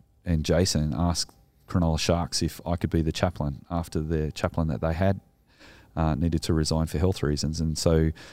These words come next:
the club asked me if I'd be the chaplain, and I said, "Yeah." And what was great about that is Jason and Sam and I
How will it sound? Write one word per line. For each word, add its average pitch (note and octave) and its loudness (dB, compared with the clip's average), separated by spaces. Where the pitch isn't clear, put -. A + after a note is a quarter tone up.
the - -6
club G#2+ 6
asked G2 4
me G#2+ 6
if F#2+ 2
I'd G2 4
be G2+ 6
the F#2+ 4
chaplain, C#3 4
and G2+ 4
I G2+ 4
said, G2 0
"Yeah." C3 4
And F2 4
what A#2+ 4
was G#2+ 2
great G2 4
about D#2 0
that B2 4
is D2+ 2
Jason G2+ 6
and D#2+ 4
Sam F2 4
and E2 4
I E2+ 4